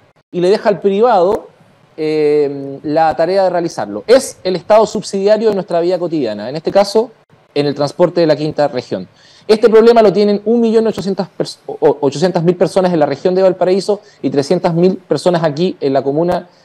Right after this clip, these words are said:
de Valparaíso. El gobierno recién está diciendo que para el dos mil veinticinco esto se va a resolver, diciendo que se va a hacer una nueva licitación.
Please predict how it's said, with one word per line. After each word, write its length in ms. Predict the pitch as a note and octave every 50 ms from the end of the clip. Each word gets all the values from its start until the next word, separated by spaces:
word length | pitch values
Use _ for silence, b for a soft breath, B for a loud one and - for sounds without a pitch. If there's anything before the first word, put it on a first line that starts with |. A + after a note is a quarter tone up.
| b b b b
de 160 | - C3 C#3+ D3
Valparaíso. 540 | D3+ D3+ D3 D3 C#3 C3 G#2+ G2+ - A#2
El 80 | A2 B2
gobierno 380 | C3+ D#3 D#3 F#3+ G#3+ A3+ A#3 A3+
recién 340 | G#3+ G3 - - A3+ A3
está 200 | A3+ G#3+ - G#3
diciendo 360 | G#3 G3+ F3 - G#3+ G3+ G#3 G3+
que 100 | F#3 F#3
para 140 | F3 E3+
el 60 | D#3+ D#3+
dos 100 | D#3 D3+
mil 140 | E3+ F#3
veinticinco 760 | F3+ F#3 F3 F3 F3 D3 - G3+ G3+ G3+ G3+ G#3 G3+ G#3 G3+ -
esto 160 | F3+ - - F3+
se 140 | - -
va 80 | F3+ F#3
a 20 |
resolver, 640 | F#3+ F#3 - - F3+ E3+ F3 F#3+ G3+ G#3 G3+ G#3 G#3 b b b b b b b _
diciendo 420 | - C#3 - - F#3+ F#3+ F#3+ F#3 D#3
que 80 | D#3+
se 100 | D#3 -
va 80 | E3 E3+
a 20 |
hacer 200 | E3 - G3 F#3
una 140 | F#3 E3+ E3+
nueva 180 | E3+ F3 F#3 F#3
licitación. 680 | F#3 F3 F#3 E3+ D#3+ D#3+ - - G#3 G3+ G3+ G#3